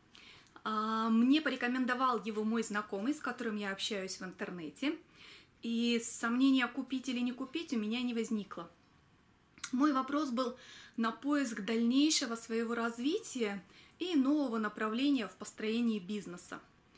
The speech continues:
А, от самого тренинга я осталась довольна.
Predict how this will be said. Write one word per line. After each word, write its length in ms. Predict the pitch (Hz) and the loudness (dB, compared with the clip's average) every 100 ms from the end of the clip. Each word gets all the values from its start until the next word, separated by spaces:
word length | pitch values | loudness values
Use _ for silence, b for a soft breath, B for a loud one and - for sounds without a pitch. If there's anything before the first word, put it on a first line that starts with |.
| B B B B B _ - | B B B B B _ -12
А, 400 | 214 208 208 208 | -6 -6 -4 -4
от 120 | 220 - | -2 4
самого 300 | 277 294 320 | 4 4 0
тренинга 380 | 349 381 294 | -2 2 2
я 200 | 262 277 | 2 0
осталась 420 | 269 - 277 247 208 | 0 0 0 0 -2
довольна. 640 | 240 247 277 226 156 - | -4 -2 -2 -2 -2 -8